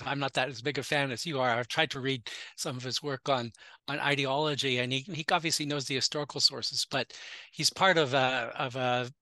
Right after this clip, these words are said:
a European, uh, tradition of philosophy that does a lot of blather. I mean, basically just sort of the words get spinned out, and there's no way of evaluating whether any of it's, it's true or not. So the, the, the postmodernist, uh,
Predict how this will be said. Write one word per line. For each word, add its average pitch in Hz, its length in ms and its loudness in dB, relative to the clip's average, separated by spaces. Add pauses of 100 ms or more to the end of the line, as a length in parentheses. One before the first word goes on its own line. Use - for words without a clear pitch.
(100)
a 196 100 -8
European, 147 840 0 (480)
uh, 127 240 -8
tradition 147 480 2
of 123 80 -6
philosophy 123 560 0
that 127 100 -6
does 180 140 2
a 156 80 -2
lot 175 200 4
of 139 120 -4
blather. 143 520 -2
I 104 80 -16
mean, 120 180 -10
basically 147 540 -4
just 127 200 -2
sort 127 160 -4
of 113 80 -10 (100)
the 170 100 -6
words 165 300 4
get 143 180 0
spinned 147 380 4
out, 156 200 4
and 131 140 -6
there's 131 220 -6
no 165 140 -2
way 147 140 0
of 123 100 -6
evaluating 131 580 -2
whether 120 240 -6
any 131 160 -4
of 120 100 -10
it's, - 280 -2
it's 143 180 -6
true 175 240 -6
or 135 80 -4
not. 113 320 -8 (340)
So 143 280 2
the, 131 200 -2 (340)
the, 147 120 -4
the 147 160 -8
postmodernist, 151 920 0 (200)
uh, 123 280 -4